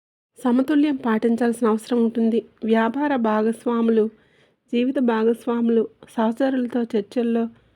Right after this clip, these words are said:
సహనం కోల్పోకూడదు. న్యాయం, ధైర్యం, సహనం పాటిస్తే మంగళుడి శక్తి రక్షణగా మారుతుంది. మొత్తంగా ఈ సెప్టెంబర్ నెల వృశ్చిక రాశి వారికి ధైర్యం, ఆర్థిక లాభాలు,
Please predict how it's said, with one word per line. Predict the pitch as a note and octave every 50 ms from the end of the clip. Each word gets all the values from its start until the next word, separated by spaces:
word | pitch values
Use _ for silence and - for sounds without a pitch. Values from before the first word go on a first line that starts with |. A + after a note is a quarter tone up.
| _ _ _ _ _ _ _ _ _
సహనం | A#3 G#3+ A3 A#3 B3 A#3+ A#3+ - -
కోల్పోకూడదు. | G#3 G#3 G#3 - A#3 A3+ A#3 A#3+ A3 G#3 - A#3+ A3+ - - - A#3+ A3+
న్యాయం, | A#3 B3 A3+ A3+ B3 B3 B3 A#3 A3+ A#3
ధైర్యం, | A3 A3 A3+ A#3 A#3+ A#3 A3+ A#3
సహనం | A#3 G#3 A3 A#3 A#3+ A#3 A3+ A#3
పాటిస్తే | G#3+ G#3+ - A#3 - - - A#3+ A#3 A3+ - - _ _ _ _ _ _ _ _ _ _ -
మంగళుడి | A3 A3+ A3+ A#3+ C4 C#4+ D4 D4 C#4+ -
శక్తి | B3+ A3+ A#3 - - A#3
రక్షణగా | A3 G#3+ - - A3 A#3 A3+ A#3+ A#3 A#3
మారుతుంది. | A3+ A3+ A3+ A3 - A3 A3+ A3 A3+ - - _ -
మొత్తంగా | A3 G#3+ G#3+ _ - B3+ C4+ C4 C4 A#3+
ఈ | A3 -
సెప్టెంబర్ | A#3 G#3+ - - A#3 A3+ A3+ A#3+ A3+ A3+
నెల | A3+ A3 A3 A3 A3+ - _ -
వృశ్చిక | G#3+ G#3+ - - A#3 - -
రాశి | B3 A#3+ A#3+ B3
వారికి | A3+ A3 A3 G#3 G#3+ F#3+ A3
ధైర్యం, | G#3+ G#3+ A3 A#3+ A#3+ A3+ A#3 - _ _ _ _ _ _ _ _ _ _ _ _ _ - A3
ఆర్థిక | A3+ A3+ A3+ C#4+ C#4 C#4+ B3+
లాభాలు, | A#3 A3 A3 A3 A3+ A3+ A#3 A3+